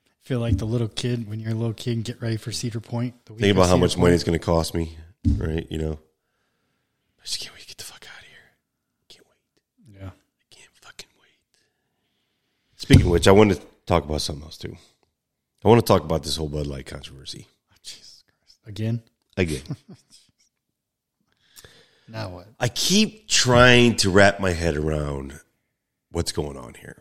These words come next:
Speaker 2: Right? And I'm torn about it in so many different ways. One of my biggest problems I have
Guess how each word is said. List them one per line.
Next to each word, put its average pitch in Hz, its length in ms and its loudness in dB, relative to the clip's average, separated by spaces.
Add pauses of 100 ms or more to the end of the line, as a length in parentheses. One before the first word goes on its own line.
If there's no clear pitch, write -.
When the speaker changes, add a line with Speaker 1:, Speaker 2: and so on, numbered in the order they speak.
(1700)
Speaker 2:
Right? 78 200 -6 (3000)
And 127 120 6
I'm 104 320 4 (140)
torn 160 500 6
about 104 300 6
it 95 80 4
in 85 100 -2
so 87 220 2
many 82 220 2
different 76 320 -4
ways. - 400 -10 (4000)
One 156 220 8
of 190 60 8
my 156 120 8
biggest 98 460 0
problems 73 460 -2
I 69 80 -8
have 71 440 -12